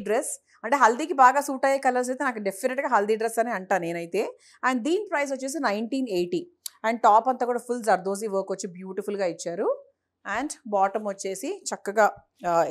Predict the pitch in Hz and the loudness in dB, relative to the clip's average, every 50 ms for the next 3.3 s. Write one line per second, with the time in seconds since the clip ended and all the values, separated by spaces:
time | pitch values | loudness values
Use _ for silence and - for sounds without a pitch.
0 | 175 180 185 185 185 185 175 180 165 165 175 175 160 160 - - 165 160 170 226 | -2 0 0 0 2 2 0 0 0 0 0 0 0 0 -4 -10 -10 -6 -2 0
1 | 370 508 - - _ _ _ _ _ - 208 226 262 294 277 - 277 262 262 269 | 0 0 -2 -6 _ _ _ _ _ 0 2 2 2 2 0 -2 0 2 4 4
2 | 277 294 320 311 277 240 220 220 240 269 269 262 262 262 254 - - 262 247 240 | 4 4 4 2 2 2 0 0 0 0 0 0 0 -2 -2 -2 -6 -4 -4 -2
3 | 240 240 226 226 240 285 | 0 0 2 2 2 0